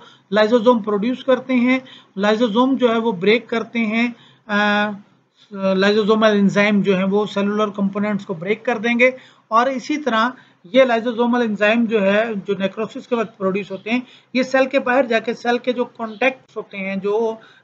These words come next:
neighboring cells के साथ joint हुआ हुआ होता है, उसको break करके इसको separate करते हैं, और ये जो है वो फिर cell, अ, separate हो जाता है। ये, अ, जो है जब cell die कर रहा होता है, तो ये harmful chemical भी produce करता है, जो कि other cells को damage कर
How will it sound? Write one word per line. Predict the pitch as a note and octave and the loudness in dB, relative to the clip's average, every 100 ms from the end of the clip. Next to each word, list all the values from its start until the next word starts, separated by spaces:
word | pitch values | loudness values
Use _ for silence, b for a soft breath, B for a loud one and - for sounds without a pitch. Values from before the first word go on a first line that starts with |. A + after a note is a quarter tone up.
| G3 | -2
neighboring | A3+ B3+ B3+ | 0 2 0
cells | - A3 G#3+ | 2 0 0
के | A3+ | -8
साथ | G3 G3+ G#3 - b b _ | -4 -2 -2 -4 b b _
joint | A3 A#3 A#3+ | 0 0 0
हुआ | A3+ | -2
हुआ | G3 | 0
होता | F#3+ F#3+ G3 | -2 0 0
है, | F#3+ G#3 | 2 0
उसको | G#3 A#3+ - B3 | -2 -10 -6 -6
break | G3+ F3+ A3 A3 | -4 0 0 0
करके | G#3+ A3 A3 | -6 -4 -6
इसको | - G3+ | -6 -14
separate | - G3 G#3+ B3+ | -10 -10 -6 -6
करते | - B3 - B3 | -4 -4 -2 -2
हैं, | B3+ C#4 b b b G3+ | -2 -4 b b b -2
और | G#3 A3 G#3+ - _ - | 0 0 -2 -16 _ -8
ये | F#3 B3 | 4 4
जो | G3+ G3+ | 4 -4
है | |
वो | F3+ F#3 | -6 -8
फिर | G3 | -16
cell, | - G3+ G#3+ B3 A#3 | -10 -4 -2 -4 -6
अ, | F#3+ | -4
separate | F3 F#3+ F3+ E3+ | -2 -2 -4 -6
हो | E3 | -8
जाता | D#3+ F3+ | -6 -6
है। | F3 b b b G#3 | -8 b b b -2
ये, | G3 C4+ C#4 C#4 | 2 4 4 2
अ, | A3 G3+ G3+ | -4 -2 -2
जो | F#3+ A3+ | -2 0
है | G3+ G#3+ | 2 0
जब | G#3 | -2
cell | - G#3+ G#3 | -2 0 2
die | F#3 G#3 | 2 2
कर | A3 G3+ | 0 0
रहा | G#3 | -2
होता | G3+ | -4
है, | A3 | -6
तो | A#3+ | -4
ये | |
harmful | G3 E3 G3+ G3 G#3+ | -4 -2 -4 -4 -10
chemical | F#3+ F#3+ F#3 F3+ | -4 -4 -2 -6
भी | D#3+ G#3+ C4 B B _ | -2 -2 -4 B B _
produce | G3+ G3+ A#3 A3+ | 0 2 0 -2
करता | A#3 G#3+ A3+ | -4 -4 -4
है, | G#3 | -4
जो | G3+ | -2
कि | A3 | -2
other | F3+ G3 | -2 -4
cells | - F3 E3 | -4 -6 -6
को | G#3 A#3 | -2 -2
damage | F3 E3 F#3+ | -2 -4 -6
कर | - | -8